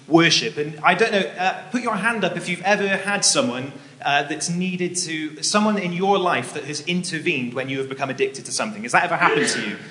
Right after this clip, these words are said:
That, it doesn't have to be anything serious. This, for me, happened when I, uh, my younger brother said, "Matt, what are you doing?" And I said, "Oh, I'm upgrading my castle so that I can get a level seven wizard on Clash of Clans." And I realized in that moment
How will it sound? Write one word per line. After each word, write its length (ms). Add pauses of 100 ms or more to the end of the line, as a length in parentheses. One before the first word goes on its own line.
(200)
That, 280
it 80
doesn't 160
have 100
to 40
be 80
anything 280
serious. 400 (420)
This, 260
for 140
me, 320
happened 580 (280)
when 300
I, 480
uh, 220
my 100
younger 240
brother 220
said, 260
"Matt, 200
what 140
are 40
you 60
doing?" 280
And 80
I 60
said, 180
"Oh, 60
I'm 160
upgrading 480
my 120
castle 460
so 140
that 80
I 80
can 100
get 160
a 40
level 260
seven 440
wizard 400
on 180
Clash 260
of 100
Clans." 320 (260)
And 80
I 60
realized 640
in 80
that 240
moment 420